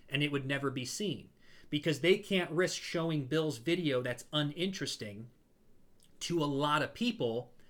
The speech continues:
because imagine if your TikTok feed was uninteresting, uninteresting, uninteresting. I don't wanna be on this.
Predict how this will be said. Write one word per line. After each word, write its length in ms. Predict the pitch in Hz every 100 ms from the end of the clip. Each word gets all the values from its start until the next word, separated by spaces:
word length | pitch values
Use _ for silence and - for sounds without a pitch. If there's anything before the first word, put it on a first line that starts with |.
| - -
because 280 | 151 151 160
imagine 420 | 156 160 175 165
if 160 | 160 156
your 80 | 151
TikTok 420 | 202 196 165 143
feed 240 | - 143
was 140 | 123 123
uninteresting, 680 | 151 143 160 131 110 90 92
uninteresting, 680 | 131 131 156 139 120 101 92
uninteresting. 580 | 117 123 151 123 - 92 - -
I 100 | 139
don't 120 | 143
wanna 180 | 135 123
be 160 | 113 120
on 240 | 156 117
this. 280 | - - -